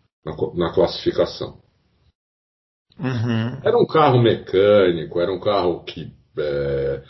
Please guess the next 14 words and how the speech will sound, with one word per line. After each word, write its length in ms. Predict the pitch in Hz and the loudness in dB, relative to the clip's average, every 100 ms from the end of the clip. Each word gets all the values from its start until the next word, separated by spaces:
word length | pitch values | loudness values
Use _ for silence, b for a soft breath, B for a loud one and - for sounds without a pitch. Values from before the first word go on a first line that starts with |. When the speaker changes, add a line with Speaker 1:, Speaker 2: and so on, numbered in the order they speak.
| b b | b b
Speaker 1:
pulava 560 | - 120 90 101 101 82 | 4 6 6 6 4 2
pra 140 | 78 | -2
caramba, 760 | 82 - 73 87 95 92 85 80 | -12 -14 -10 -4 0 0 0 0
era 100 | 87 | 0
um 80 | 87 | 0
carro 320 | 104 95 92 | 0 0 0
que 120 | - | 0
o 80 | 87 | 0
mapeamento 580 | 90 87 82 87 80 87 | 0 -2 -2 -2 -2 -4
do 100 | 80 | -6
motor 340 | 76 73 92 | -8 -2 2
era 160 | 85 82 | 2 0
quase 340 | - 87 85 | -2 0 0
nenhum, 720 | 73 65 64 87 98 85 80 | -4 -6 -6 -2 -2 -2 -4